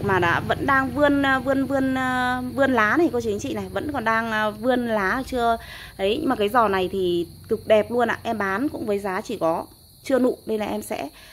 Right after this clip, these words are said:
hàng này bọn em vẫn bao chuẩn mặt bông cho cô chú anh chị nhá, cực đẹp luôn.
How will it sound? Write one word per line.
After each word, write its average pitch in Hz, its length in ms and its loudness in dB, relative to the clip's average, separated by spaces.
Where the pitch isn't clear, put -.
hàng 202 180 0
này 190 180 2
bọn 196 120 -2
em 214 140 0
vẫn - 140 -10
bao 247 140 2
chuẩn 226 200 -2
mặt 170 120 -2
bông 220 200 0
cho 226 80 -4
cô 214 80 -4
chú 202 100 -4
anh 185 120 -2
chị - 120 -6
nhá, 294 140 0
cực - 180 -6
đẹp 208 240 2
luôn. 247 180 4